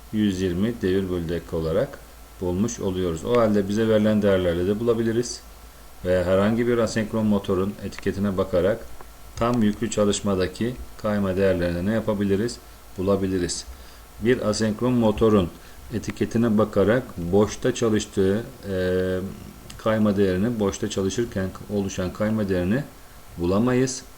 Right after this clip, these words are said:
Mutlaka tur metre ile ölçmemiz lazım. Etiketteki değer her zaman söylediğimiz gibi tam yükte çalışma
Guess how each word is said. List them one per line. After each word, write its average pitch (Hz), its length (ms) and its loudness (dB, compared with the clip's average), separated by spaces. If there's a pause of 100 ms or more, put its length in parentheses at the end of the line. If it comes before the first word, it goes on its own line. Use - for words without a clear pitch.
(180)
Mutlaka 131 720 -2
tur 113 200 0
metre 98 440 2
ile 120 140 2
ölçmemiz 98 720 0
lazım. 80 340 -2 (560)
Etiketteki 107 720 -2
değer 110 360 4 (180)
her 123 200 0
zaman 98 300 2
söylediğimiz 92 720 0
gibi 104 240 -2 (140)
tam 120 260 0
yükte 123 340 0
çalışma 98 560 -2